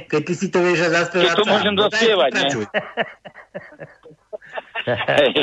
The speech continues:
Speaker 2: No, som mohol zaspievať, no, ale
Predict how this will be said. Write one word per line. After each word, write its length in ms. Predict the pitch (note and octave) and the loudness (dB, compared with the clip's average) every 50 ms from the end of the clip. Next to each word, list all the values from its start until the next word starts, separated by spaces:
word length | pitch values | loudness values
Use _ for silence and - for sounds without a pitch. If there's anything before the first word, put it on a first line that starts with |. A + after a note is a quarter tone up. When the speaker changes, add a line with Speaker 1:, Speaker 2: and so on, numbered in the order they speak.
| - - - - _ - - - - - - - - _ _ - - - - _ - - - - _ _ _ _ - | -2 -2 -6 -12 _ -14 -14 -14 -14 -14 -12 -12 -12 _ _ -10 -10 -10 -10 _ -10 -10 -10 -10 _ _ _ _ -4
Speaker 2:
No, 160 | - D#3+ E3 C3 - | 2 2 2 4 4
som 80 | E3+ | 2
mohol 320 | E3 F3+ F3 G#3 G3 C#3+ E3 | 4 4 4 4 4 4 2
zaspievať, 480 | D3+ C3 - - F3+ E3 D3 C3+ B2+ | 2 0 2 0 2 2 4 2 2
no, 160 | A#2+ B2+ B2 B2 | 2 2 2 2
ale 160 | B2 A#2 | 2 0